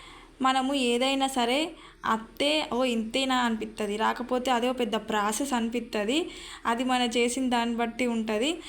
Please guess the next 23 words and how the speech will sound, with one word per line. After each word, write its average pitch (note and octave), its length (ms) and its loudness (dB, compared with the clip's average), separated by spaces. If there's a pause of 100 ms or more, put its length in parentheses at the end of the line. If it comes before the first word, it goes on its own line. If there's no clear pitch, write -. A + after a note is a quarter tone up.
(200)
నేనైతే B3 260 2
ఫస్ట్ A#3+ 300 -2
భయపడాన్ని A3+ 600 0
తొక్కు G#3+ 220 -10
పెట్టాలంటే, G#3 540 -4
"ఓ, G#3 60 -4
అది G#3+ 180 -4
పెద్ద G#3 200 -2
ప్రాసెస్" G#3+ 460 -2
అనుకునేదాన్ని. A3+ 500 -2
ఇప్పుడు B3+ 260 -2
అది A#3+ 180 -2
చేసినాక C#4+ 380 0
ఏమనిపిస్తుందంటే, C#4 800 -2 (340)
"అరే A3 180 2
ఇంతేనా" G#3+ 800 0 (280)
అనిపిస్తుంది. G#3+ 680 -2 (260)
అది A#3 120 0
ఇక A3+ 80 2
మనం G#3+ 320 0
అనుకున్న A3 440 2
దాన్ని A3 340 2
బట్టి D#4 520 -2